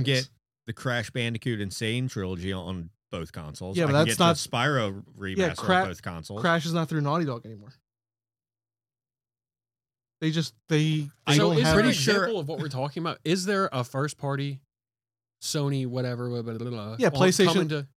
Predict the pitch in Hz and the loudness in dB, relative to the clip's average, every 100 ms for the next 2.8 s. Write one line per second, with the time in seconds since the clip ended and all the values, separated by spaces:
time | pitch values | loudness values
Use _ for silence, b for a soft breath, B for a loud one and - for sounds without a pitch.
0 | - 185 190 185 185 - 202 185 120 120 | -2 0 2 0 0 -2 0 0 0 -2
1 | 127 208 175 180 - 147 135 135 104 160 | 2 2 2 2 2 2 0 -2 -2 -4
2 | 185 147 - 208 190 180 147 | 0 0 0 -2 -4 -4 -4